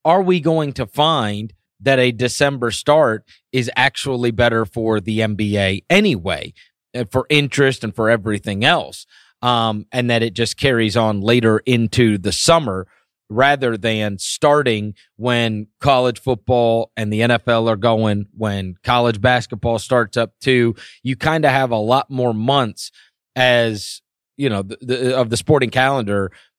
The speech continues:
virtually to yourself, certainly on a nightly basis outside of regular season baseball. And so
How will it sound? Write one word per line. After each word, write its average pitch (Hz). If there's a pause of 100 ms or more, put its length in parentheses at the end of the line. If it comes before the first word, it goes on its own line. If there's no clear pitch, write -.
(160)
virtually 120
to 139
yourself, 104
certainly 113 (280)
on 127
a 107
nightly 117
basis 104
outside 120
of 98
regular 113
season 101
baseball. 92 (300)
And 123
so 120